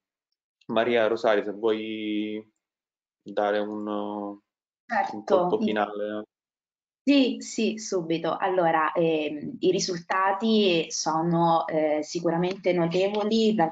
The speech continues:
Speaker 2: punto di vista, eh, della, eh, fruizione del, ehm, della, dell'app, ma anche, come diceva Alessio, in termini di correlazione. Il pensiero critico è stato valutato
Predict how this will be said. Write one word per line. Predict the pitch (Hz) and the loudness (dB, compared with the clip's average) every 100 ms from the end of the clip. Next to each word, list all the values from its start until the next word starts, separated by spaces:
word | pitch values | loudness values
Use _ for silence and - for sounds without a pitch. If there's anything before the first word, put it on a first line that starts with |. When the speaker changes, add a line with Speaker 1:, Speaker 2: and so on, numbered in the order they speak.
| - | 0
Speaker 2:
punto | 170 170 170 | -2 0 0
di | 170 | 2
vista, | 165 170 - 165 165 - - - - | 2 0 -2 -2 -2 -4 -14 -16 -2
eh, | 170 147 | 2 2
della, | 165 160 160 160 160 151 156 | 2 2 4 4 4 2 2
eh, | 175 160 | 0 -2
fruizione | - 175 175 - 233 190 160 151 147 | 0 0 2 2 4 4 2 -2 -4
del, | 160 160 160 156 151 - _ | 0 2 2 0 -2 -8 _
ehm, | - 160 147 139 - 113 - - _ - 156 | -2 2 2 0 -6 -10 -14 -18 _ -10 0
della, | 156 147 147 143 139 143 | 0 0 0 -2 -2 -2
dell'app, | 156 151 233 277 277 - | 0 2 4 2 -2 0
ma | 175 165 165 165 151 | 2 4 4 2 0
anche, | 175 185 190 | -2 -4 -6
come | 170 165 | -4 -2
diceva | 160 160 160 | -4 -4 -2
Alessio, | 160 175 - - | 0 0 -2 -2
in | 190 | -2
termini | 175 151 165 165 160 | -4 -4 -2 -2 -4
di | 160 | -6
correlazione. | 151 151 151 147 - - 156 139 143 143 | -6 -6 -6 -8 -6 -2 -2 -2 -4 -2
Il | 220 220 | 0 2
pensiero | 196 - 190 185 | 0 0 2 2
critico | 233 277 226 | 4 4 4
è | 180 | 2
stato | - 202 196 | 2 0 2
valutato | 175 165 175 175 190 214 240 | 2 2 2 2 2 2 0